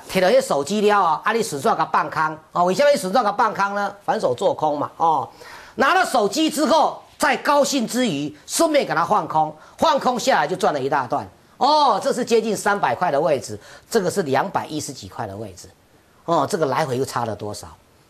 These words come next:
哦？这个叫技术面哦，遵守你的技术面来操作。所以这个股票现在感觉上就没有那么，状况就没那么好哦啊。所以我说过，这些高价股的话，基本，基本上跟国际股市是有联动性的哦。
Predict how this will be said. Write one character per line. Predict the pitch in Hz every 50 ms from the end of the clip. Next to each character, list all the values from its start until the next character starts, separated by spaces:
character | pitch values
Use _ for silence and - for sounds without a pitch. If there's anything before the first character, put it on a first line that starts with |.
| _ -
哦？ | 123 110 98 95 -
这 | - 190
个 | 151 139
叫 | - 147 123
技 | - - 147 117
术 | - 139 117
面 | 113 123 117 - - - _ _
哦， | - 127 117 - - - - _ _
遵 | - - 330 330 330
守 | 294 - 190 147 143
你 | 120 107
的 | 120 120
技 | - 190 165 143
术 | - 180 143
面 | 156 151 123
来 | 113 107
操 | 104 - 123 120 123
作。 | 127 135 117 - - - -
所 | - - 214
以 | 185
这 | 196 233
个 | 196 -
股 | - 113
票 | 143 151
现 | 135 - 156
在 | 147 147 131
感 | 120 - 110 113
觉 | 107 117
上 | 113 175 139 120
就 | 135 139
没 | 120 127 139
有 | 127
那 | 107 120 131
么， | 131 127 120 120 - - - - - _ _ _ _ - _
状 | - 214 170
况 | 135 160 151
就 | 139 147
没 | 127 123
那 | 143 160
么 | 143 120
好 | - - 95 92 -
哦 | - 131 131 117 127
啊。 | 151
所 | - - 247
以 | 240 190 - - - - - - -
我 | - 202 -
说 | - 320 294
过， | 294 262 -
这 | - 302 311
些 | 226 294 294
高 | 294 277 277 269
价 | 285 294 233
股 | - 151 135
的 | 131 165
话， | 226 220 196
基 | - - 233 254
本， | 214 175 131 139 -
基 | - 262
本 | 247 202 147
上 | - 208 190 175
跟 | 165 190 185 185
国 | 175 151 151
际 | 151 220 233
股 | - 127 113
市 | - - 165
是 | - 180 160
有 | 120 95
联 | 95 104 101 127
动 | 143 170 131
性 | 107 - 165 131 104
的 | 107 -
哦。 | - 113 110 107